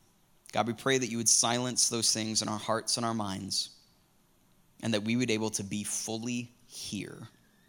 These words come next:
And being here, God, we pray that you would help us to hear your voice clearly, and that you would give us the courage to do absolutely anything and everything that you would have us to do when we leave this place today. We love you,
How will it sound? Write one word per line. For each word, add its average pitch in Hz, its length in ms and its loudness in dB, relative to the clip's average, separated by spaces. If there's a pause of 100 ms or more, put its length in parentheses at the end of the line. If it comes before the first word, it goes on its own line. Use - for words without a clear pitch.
(1200)
And 127 140 4
being 139 240 8
here, 120 220 2
God, 107 240 6
we 113 80 2
pray 127 260 2
that 113 120 0
you 123 120 0
would 120 120 2
help 120 220 0
us 110 180 2
to 113 80 -2
hear 135 340 -2
your 135 180 2
voice 113 320 2
clearly, 120 580 0 (880)
and 117 140 2
that 110 80 4
you 113 160 2
would 135 160 2
give 120 100 0
us 120 140 4
the 110 80 -4
courage 104 460 0
to - 60 -6
do 104 120 -2
absolutely 104 640 2
anything 131 560 0
and 113 220 -4
everything - 640 -6 (1040)
that 92 140 0
you 110 120 2
would 110 80 2
have 110 160 4
us 107 80 2
to 101 140 -4
do 95 120 -4
when 98 140 -4
we 98 80 -4
leave 98 220 -4
this 98 160 2
place - 260 -2
today. - 320 -6 (800)
We 110 140 0
love 104 240 2
you, 98 180 -4